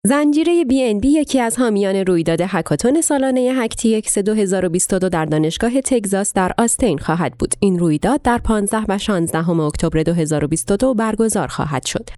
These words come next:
تیم هک تی اکس می‌گوید این هکاتون مجموعه‌ای از فعالیت‌ها از جملهٔ شبکه‌های حامیان مالی، کارگاه‌های آموزشی بلاکچین در تگزاس و یک مهمانی برای تماشای طلوع آفتاب و غیره را شامل می‌شود.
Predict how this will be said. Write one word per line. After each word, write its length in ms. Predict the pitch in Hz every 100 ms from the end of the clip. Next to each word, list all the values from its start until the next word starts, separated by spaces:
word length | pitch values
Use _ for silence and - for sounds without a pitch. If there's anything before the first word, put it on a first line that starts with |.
| _ _
تیم 200 | - 269 233
هک 380 | 220 214 165 -
تی 180 | 165
اکس 380 | - 294 302 -
می‌گوید 500 | 240 220 233 262 285 294
این 180 | 269 233
هکاتون 560 | 220 - 160 - 311
مجموعه‌ای 580 | 294 254 233 226 277 269
از 180 | 220 -
فعالیت‌ها 760 | 220 185 185 175 175 - 320 302
از 120 | 254
جملهٔ 240 | 240 233
شبکه‌های 540 | 233 220 175 190 196 190
حامیان 460 | 190 170 165 156
مالی، 380 | 156 151 175 262
کارگاه‌های 680 | - 208 170 160 165 247 294
آموزشی 560 | 269 240 233 208 - 202
بلاکچین 520 | 180 165 - 190 170
در 180 | 160 151
تگزاس 460 | - 156 160 233 -
و 80 | 220
یک 280 | 214 233 214
مهمانی 580 | 185 185 208 165 180 294
برای 300 | 254 233 247
تماشای 500 | 240 196 202 208 196
طلوع 320 | 202 175 165
آفتاب 420 | 127 160 170 165 170
و 100 | 165
غیره 400 | 180 170 160 147
را 140 | 143
شامل 380 | - 214 214 151
می‌شود. 460 | - - 135 80